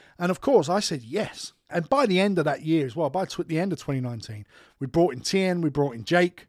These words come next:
So we had a much bigger cast, a much bigger crew. And the idea was in twenty twenty, we would go to these conventions and we would film and we would record episodes there. We would talk to cosplayers.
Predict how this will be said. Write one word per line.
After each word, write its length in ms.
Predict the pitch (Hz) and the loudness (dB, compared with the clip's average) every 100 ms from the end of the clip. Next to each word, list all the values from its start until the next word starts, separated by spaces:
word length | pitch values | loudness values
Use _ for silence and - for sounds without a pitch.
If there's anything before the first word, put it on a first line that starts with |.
| _ | _
So 180 | - 175 | -10 -2
we 100 | 180 | 0
had 200 | 214 226 | 2 2
a 60 | |
much 400 | 170 202 190 - | 2 2 0 0
bigger 240 | - 175 156 | 2 4 2
cast, 440 | - 214 143 - | 0 0 0 -2
a 40 | 139 | -2
much 320 | 175 156 - | -2 -2 -4
bigger 220 | 160 143 | -2 -2
crew. 380 | - 208 185 101 - | -2 2 2 2 -4
And 140 | 156 | 2
the 80 | 208 | 4
idea 320 | 277 180 160 | 4 4 4
was 240 | 143 143 | 4 0
in 100 | 131 | 0
twenty 300 | 143 185 170 | -4 -4 -2
twenty, 480 | - 180 165 98 104 _ _ _ - | -2 -2 -2 -4 -16 _ _ _ -6
we 100 | 180 | -4
would 160 | 165 139 | -2 0
go 180 | 208 | 2
to 140 | 240 185 | 2 -2
these 180 | 165 - | -8 -8
conventions 600 | 143 143 165 160 117 107 | -6 0 0 -2 -12 -12
and 100 | 135 | -8
we 80 | |
would 200 | 180 180 | -6 -6
film 640 | - - 180 208 151 107 143 _ | -8 -8 0 2 0 -4 -12 _
and 160 | 156 165 | -10 -6
we 120 | 165 | -6
would 180 | 139 131 | -6 -6
record 540 | 139 - 220 190 120 - | -6 2 6 6 2 -4
episodes 800 | 170 - 139 - 98 92 135 - _ - | -6 -4 -8 -12 -16 -18 -20 -20 _ -14
there. 460 | 123 190 214 92 - _ - | 2 2 2 -4 -20 _ -8
We 160 | 165 175 | -4 -2
would 120 | 151 | -2
talk 200 | 165 - | -6 -8
to 80 | - | -10
cosplayers. 680 | - 226 - - 104 80 | -4 -4 -4 -8 -8 -14